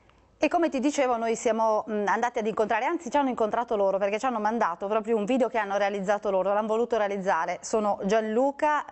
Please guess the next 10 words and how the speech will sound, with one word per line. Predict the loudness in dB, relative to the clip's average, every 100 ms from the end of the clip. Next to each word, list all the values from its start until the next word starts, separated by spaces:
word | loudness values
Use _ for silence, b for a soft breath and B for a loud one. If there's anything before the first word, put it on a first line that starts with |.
| -4
Gianluca | -4 -4 -4
Desario | -4 -2 -2 0 -2 -2
e | -4
Federica | -2 -2 -2 -2 -4
Rossi. | -4 -4 -4
Cominciamo | -2 0 0 -2
proprio | -2 -2 0
dal | -2
primo | 0 -2 -2
contributo, | -2 -4 -2 0 0 0